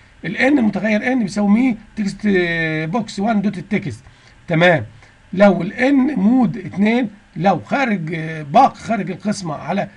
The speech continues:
آه، اتنين، آه، بيساوي صفر، آه، المسج box الرقم زوجي وإلا الرقم، آه، فردي. إيه الخطأ الموجود هنا اهوت؟ يبقى الأول مش هخصص إكس لأن حضرتك أعلنت عن إن،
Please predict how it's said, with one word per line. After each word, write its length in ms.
آه، 440
اتنين، 520
آه، 140
بيساوي 500
صفر، 280
آه، 120
المسج 360
box 180
الرقم 300
زوجي 280
وإلا 360
الرقم، 340
آه، 80
فردي. 360
إيه 120
الخطأ 320
الموجود 460
هنا 160
اهوت؟ 300
يبقى 220
الأول 400
مش 140
هخصص 500
إكس 420
لأن 180
حضرتك 440
أعلنت 420
عن 180
إن، 480